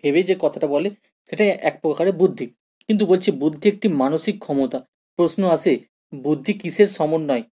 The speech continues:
অ্যান্সার হয়ে যাবে তখন মানসিক ক্ষমতার সমন্বয়। যেগুলো হাইলাইট করে দেবো সেগুলো তোমরা অবশ্যই মনে রাখবে বা নোট ডাউন করে রাখবে।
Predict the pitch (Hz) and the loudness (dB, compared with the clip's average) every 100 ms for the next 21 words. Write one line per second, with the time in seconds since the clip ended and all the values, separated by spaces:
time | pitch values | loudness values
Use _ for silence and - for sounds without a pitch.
0 | _ 151 139 180 135 139 147 151 208 170 | _ -2 0 2 4 4 4 2 0 0
1 | 131 143 143 202 202 143 135 185 170 147 | 2 2 0 -4 -2 0 2 2 2 0
2 | 127 123 123 - _ _ 139 151 160 180 | -2 -4 -6 -10 _ _ -2 0 2 2
3 | 139 143 151 - 160 151 127 127 143 214 | 2 2 2 0 0 0 0 0 2 0
4 | 214 135 135 139 165 135 160 - 185 180 | -2 -4 -4 -2 0 0 0 2 0 2
5 | 180 180 202 180 139 131 131 131 127 127 | 0 0 0 0 -2 0 0 -2 -2 -2
6 | 127 123 | -2 -4